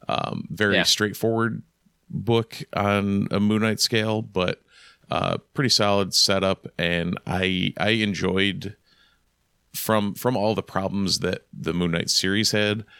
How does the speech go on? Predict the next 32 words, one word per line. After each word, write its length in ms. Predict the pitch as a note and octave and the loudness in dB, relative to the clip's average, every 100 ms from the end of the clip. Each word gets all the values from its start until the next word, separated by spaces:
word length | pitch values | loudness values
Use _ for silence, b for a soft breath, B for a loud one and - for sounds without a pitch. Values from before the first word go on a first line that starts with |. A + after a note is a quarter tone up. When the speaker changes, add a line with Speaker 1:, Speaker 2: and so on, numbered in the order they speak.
| b b - | b b -6
Speaker 1:
I 80 | F#2+ | -4
did 260 | E2 G2 F2+ | 0 0 0
enjoy, 800 | E2+ D#2+ F2+ F#2+ F#2+ F#2+ G2 - - | 0 0 2 2 2 0 -4 -8 -6
um, 600 | E2 F2+ E2+ C#2+ C#2 - - _ _ _ - | -2 -2 -2 -4 -6 -8 -14 _ _ _ -8
the 400 | F2 F2 E2+ E2+ - - | -4 -2 -4 -8 -16 -10
Layla 360 | - F#2+ F2+ F2 | -2 0 0 -2
character. 580 | - G2 A2+ C#3 C#3 C#3+ b b b b - | -2 -2 -2 -2 -2 -4 b b b b -4
So 400 | - G2 F2+ F#2 | -2 0 0 0
I'm 140 | F2+ | -2
good 160 | E2+ F#2 | -2 -2
to 20 | |
s-, 220 | F2 - - | 0 0 2
or 160 | E2+ | 0
I'm 80 | F2 | 0
glad 240 | - F2+ | 0 0
to 60 | D#2 | 2
see 100 | - | 2
Speaker 2:
Yeah. 80 | A2+ | 2
Speaker 1:
they're 120 | F2 | 2
kind 180 | E2+ F2 | 0 -2
of 80 | E2 | 0
bringing 300 | E2+ E2+ E2 | 0 2 0
her 180 | E2+ F2 | 0 0
into 480 | F2 E2+ - F#2 F2 | 0 -2 -2 -2 0
the, 400 | - - - - - | 0 -2 -4 -8 -12
the, 320 | G3 - - - | -6 -4 -4 -4
the 120 | E2+ | -4
Moon 300 | E2+ F2 E2+ | -2 0 0
Knight-iverse, 560 | E2+ F2 F2 E2 E2+ - | 0 -2 -4 -2 -2 -2
if 120 | - | -4
you 100 | F2 | -4
will. 220 | F#2 | -4